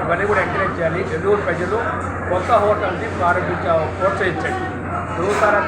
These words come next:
రేపు కూడా సక్సెస్ చేస్తారని కోరుకుంటూ మరిన్ని బ్రాంచ్లు కూడా చెప్పి వాళ్ళందరికీ ఆశిస్తుంటూ మేఘనా గారికి మరీ మరీ చెప్తున్నాను. ఎందుకంటే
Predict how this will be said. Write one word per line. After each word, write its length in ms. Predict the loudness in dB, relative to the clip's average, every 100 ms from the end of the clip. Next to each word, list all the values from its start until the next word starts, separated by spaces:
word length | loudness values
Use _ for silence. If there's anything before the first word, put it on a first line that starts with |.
| -2
రేపు 180 | -4 -2
కూడా 140 | 0 2
సక్సెస్ 340 | 0 -2 -2 0
చేస్తారని 340 | -2 -2 -4
కోరుకుంటూ 440 | -4 -4 -4 -2 -2 -2 -4 -6 -8 -2
మరిన్ని 360 | 0 0 0 -2 -4
బ్రాంచ్లు 340 | -2 -2 0 -2
కూడా 100 | -2 -2
చెప్పి 140 | -2 -2
వాళ్ళందరికీ 440 | -2 -2 -2 0 0
ఆశిస్తుంటూ 540 | -2 -4 -4 -4 -4 -4 -2 -2 -4 -4 -4
మేఘనా 320 | -2 0 2 2
గారికి 220 | 0 -2 -2
మరీ 120 | -2 -2
మరీ 100 | -2 -2
చెప్తున్నాను. 420 | -6 -6 -4 -4 -6
ఎందుకంటే 380 | -6 -4 -4 -4